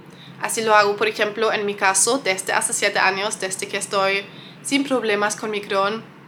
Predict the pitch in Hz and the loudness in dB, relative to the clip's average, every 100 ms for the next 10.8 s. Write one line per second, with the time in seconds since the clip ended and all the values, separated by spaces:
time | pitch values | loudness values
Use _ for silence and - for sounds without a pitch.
0 | - - - - - - - - - - | -20 -20 -20 -20 -20 -20 -18 -18 -12 -6
1 | - 254 247 240 262 277 285 - 220 202 | 0 2 2 2 4 6 4 2 0 4
2 | 202 202 220 240 226 - 214 190 190 202 | 4 4 2 2 2 0 0 0 0 -2
3 | 254 220 202 208 196 190 190 190 220 233 | -2 0 0 0 -2 -2 -2 0 0 0
4 | 202 196 190 190 180 - - - - - | 0 0 2 0 -2 -10 -16 -16 -8 0
5 | 285 294 269 269 285 277 302 - 220 - | 2 4 2 4 6 6 6 4 -2 2
6 | 202 220 233 277 - 190 196 226 233 208 | 4 4 4 2 6 6 6 4 0 -2
7 | - 196 185 196 190 180 180 165 - - | -2 2 2 2 0 4 4 2 -2 -10
8 | - - - - - - - - - - | -12 -18 -20 -20 -20 -20 -18 -16 -14 -14
9 | - - - - 302 330 370 - 233 208 | -14 -16 -10 -2 0 2 2 4 4 4
10 | 208 233 269 277 220 - - | 4 2 4 4 4 4 0